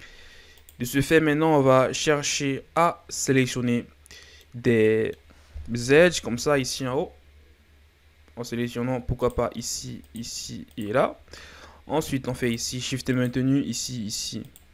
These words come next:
et là. De même ici, Shift et maintenu. Et on peut conclure, pourquoi pas avec celui-ci. Et même pourquoi pas ici,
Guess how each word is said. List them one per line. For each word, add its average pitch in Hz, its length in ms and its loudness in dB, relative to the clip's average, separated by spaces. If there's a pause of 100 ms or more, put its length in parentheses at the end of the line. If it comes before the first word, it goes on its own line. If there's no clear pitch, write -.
(200)
et 110 120 -2
là. - 220 0 (880)
De 127 160 0
même 113 220 2
ici, 143 320 -4
Shift 139 300 -8
et 120 40 0
maintenu. 117 460 -4 (520)
Et 120 120 0
on 127 80 2
peut 139 160 0
conclure, 147 520 -2
pourquoi 147 360 0
pas 160 200 6
avec 143 240 2 (600)
celui-ci. 117 520 -2 (920)
Et 113 220 -2
même 135 220 -2
pourquoi - 440 -6
pas 151 220 -2
ici, - 280 -10